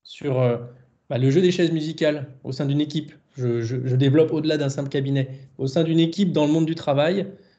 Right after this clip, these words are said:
euh, il est possible que là, les doctorants, plus tard, qui suivent dans la voie académique ou ex-, professionnelle, mais extérieure à l'université, peut-être qu'on leur dira, « Oui, mais par rapport à votre doctorat, moi, je vous sens plus sur ce poste-là. »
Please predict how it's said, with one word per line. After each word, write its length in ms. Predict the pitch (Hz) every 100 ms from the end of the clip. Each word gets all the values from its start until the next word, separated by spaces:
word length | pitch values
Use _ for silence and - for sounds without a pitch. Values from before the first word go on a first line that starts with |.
| _ 127
euh, 200 | 127 127
il 100 | 135
est 40 |
possible 360 | 135 143 196 180
que 100 | 170
là, 240 | 156 151
les 140 | 170 143
doctorants, 800 | 139 139 151 139 170 202 - - _
plus 160 | 143
tard, 340 | 139 160 185 -
qui 160 | 143
suivent 300 | 131 - 151
dans 360 | 135 123 120 117
la 100 | 123
voie 180 | 123 139
académique 560 | 135 143 147 165 165
ou 120 | 135 131
ex-, 200 | 131 - - _ _ _
professionnelle, 560 | - 135 151 139 143 143
mais 140 | 127 127
extérieure 500 | 127 - 139 147 135
à 40 |
l'université, 760 | 127 127 127 127 127 202 - - _ _ _ _ -
peut-être 360 | 131 180 180
qu'on 300 | 151 147 143
leur 180 | 139 135
dira, « 320 | 135 151 185
Oui, 80 | 160
mais 120 | 165 151
par 220 | 139 151
rapport 240 | 143 151
à 60 | 143
votre 160 | 143
doctorat, 720 | 143 139 151 139 185 202 - - _ -
moi, 180 | 139 160
je 60 |
vous 100 | 143
sens 180 | 147 147
plus 120 | 156
sur 180 | 170 160
ce 80 | -
poste-là. » 500 | 139 135 - 123